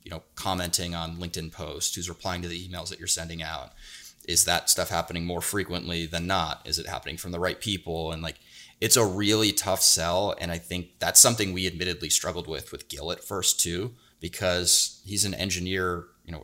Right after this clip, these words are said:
at his core. He wants to quantify everything. So telling an engineer turned marketer turned C E O that, "Hey, we can't quantify everything. You have to trust us here." That is a huge leap. And we stumbled a bit when we first tried to do that with him.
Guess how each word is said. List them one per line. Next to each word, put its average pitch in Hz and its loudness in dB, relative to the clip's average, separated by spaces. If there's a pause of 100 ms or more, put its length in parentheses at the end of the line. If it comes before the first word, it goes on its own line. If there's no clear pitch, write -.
at - -2
his 90 2
core. 92 -2
He 92 -6
wants 90 4
to - 2
quantify 87 -2
everything. 85 -6
So 87 0 (480)
telling 95 0 (160)
an 95 -4
engineer 87 -2
turned 87 -4
marketer 87 -4
turned 87 -4
C 78 2
E 85 0
O 85 0
that, - -8
"Hey, 87 -4
we 85 -4
can't - -6 (280)
quantify 95 0
everything. 120 0
You 87 -6
have 90 -8
to - -6
trust - 2
us 107 4
here." 123 0 (480)
That 107 8
is 98 2
a 82 0
huge 101 0
leap. 92 -6
And 85 0
we 98 -2
stumbled 92 4
a 82 -4
bit 82 -4
when 85 -8
we 85 -4
first 87 2
tried 78 -2
to 82 -8
do 78 -8
that 71 -4
with - -10
him. - -12